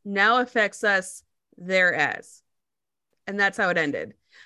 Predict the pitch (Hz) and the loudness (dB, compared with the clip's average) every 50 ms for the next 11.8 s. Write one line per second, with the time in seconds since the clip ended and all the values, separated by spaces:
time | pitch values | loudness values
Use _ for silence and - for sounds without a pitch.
0 | _ _ _ _ 262 233 208 247 220 180 165 160 151 - - - - 262 277 240 | _ _ _ _ 0 4 6 6 6 6 6 2 -2 -6 -6 0 4 4 4 4
1 | 277 302 311 330 311 - - 302 277 269 262 254 - - 180 180 190 - - 214 | 2 0 0 -2 -4 -2 0 0 2 2 2 0 0 2 0 0 0 0 -2 -4
2 | 226 - 233 233 247 240 - - 208 214 220 233 233 226 240 233 233 269 285 269 | -2 0 0 0 0 -2 -4 -6 -4 -2 2 2 2 2 2 0 0 0 0 2
3 | 269 254 247 240 247 240 - - - 226 233 233 - - 208 202 - - - 180 | 2 2 2 2 0 -2 -4 -12 -10 -8 -4 -4 -2 -2 -2 -4 -4 -2 0 0
4 | 190 233 - - 294 302 294 320 320 320 320 330 320 320 - - - - _ - | 0 0 -2 -4 -4 -4 -4 -4 -2 0 0 0 0 -2 -10 -20 -20 -18 _ -2
5 | 214 240 277 302 330 330 320 330 302 311 285 294 294 269 285 254 - 254 240 240 | 0 0 0 0 0 -2 -2 -4 -4 -4 -2 -4 -4 -4 -4 -4 -4 -4 -2 0
6 | 240 233 214 220 - 233 208 170 135 135 - - 180 214 226 254 277 311 302 - | 0 0 -2 0 -2 -2 -2 0 -4 -6 -8 -8 -6 -6 -4 -2 -2 -2 -2 -2
7 | 277 262 254 - 233 220 214 208 196 202 208 202 190 196 185 175 175 170 156 - | -4 -4 -4 -4 -4 -2 -2 -2 0 0 0 0 0 -2 -4 -2 -2 -2 -4 -2
8 | - 170 120 - - 143 104 - - - _ _ _ _ _ _ _ _ _ _ | -2 -4 -4 -4 -8 -10 -10 -10 -12 -16 _ _ _ _ _ _ _ _ _ _
9 | _ _ - 269 269 277 277 - 269 277 277 277 285 277 277 _ _ _ _ - | _ _ -4 -2 -2 -2 -2 -2 -2 0 0 0 0 -2 -6 _ _ _ _ -14
10 | 233 233 285 294 294 285 233 220 233 226 208 190 185 185 180 - 202 202 196 180 | -8 -6 -6 -6 -6 -8 -8 -6 -6 -4 0 0 0 -2 -2 -8 -8 -2 -2 0
11 | 165 - - 78 78 - - 71 58 50 - - - - - | 0 0 0 0 0 0 -2 -2 -4 -4 -6 -10 -14 -20 -20